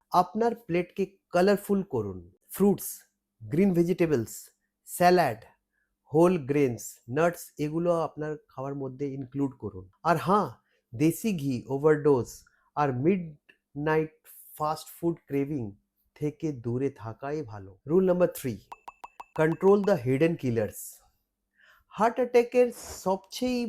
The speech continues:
বড় দোষী হলো undiagnosed risk factor, blood pressure, diabetes, হাই cholesterol, আর স্মোকিং করা, টোব্যাকো, অ্যালকোহল, এগুলো সব থেকে বড় রিস্ক ফ্যাক্টর। অনেক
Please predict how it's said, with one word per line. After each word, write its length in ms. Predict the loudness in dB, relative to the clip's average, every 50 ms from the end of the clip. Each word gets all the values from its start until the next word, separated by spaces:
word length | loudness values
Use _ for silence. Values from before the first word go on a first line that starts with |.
| 0
বড় 240 | 2 4 4 4 4 2 2 0 -2 -8 _ _
দোষী 380 | -2 -2 -2 -2 -2 -2 -2 -2
হলো 460 | 0 0 0 0 0 -2 -2 -4 -8 _ _ _ _ _ _ _ _
undiagnosed 840 | 0 2 2 4 4 4 2 2 2 2 0 0 0 -2 -6 -8 -6
risk 260 | -6 -6 -6 -10 -14
factor, 360 | -12 -12 -14 -14 _ _ -20 -20 -20 _ _ _
blood 300 | -4 0 0 0 0 -2
pressure, 340 | -6 -6 -6 -6 -8 -10 -10 -10 _ _ _ _ _ _ _ _ _ _ _ -16 -4
diabetes, 760 | -2 0 0 0 -2 -6 -6 -6 -6 -6 -6 -10 -18 -20 -20 _
হাই 320 | _ -12 -4 0 0 0
cholesterol, 720 | 0 0 -2 -2 -2 -6 -8 -16 -6 -4 -4 -4 -4 -6 -12 _ _ _
আর 320 | 2 4 4 4 0 -4 -12 _ _ _ _ _ _ _ _
স্মোকিং 720 | -16 -14 -12 -6 0 2 2 2 2 0 -6 -6 -6 -4
করা, 480 | -2 0 0 0 0 -2 -2 -4 -6 -10 _ _ _ _ _ _
টোব্যাকো, 580 | -2 0 0 0 -2 0 0 0 2 2 0 -2 -2
অ্যালকোহল, 640 | -2 -2 0 0 -4 -4 -2 -2 -2 -2 -2 -4 -8 _ _ _ _ _ -20 _ _ _ _ -6
এগুলো 460 | -6 -4 -4 -4 -4 -4 -6 -8 -10 _ _ _ _ _ _
সব 140 | -18 -18 -18 -18 _ _
থেকে 180 | -6 -4 -4 -2
বড় 240 | -2 -4 -4 -4 -6
রিস্ক 260 | -8 -10 -12 -16 -20
ফ্যাক্টর। 360 | -20 -20 _ _ _ _ -2
অনেক 220 | -2 0 0 -2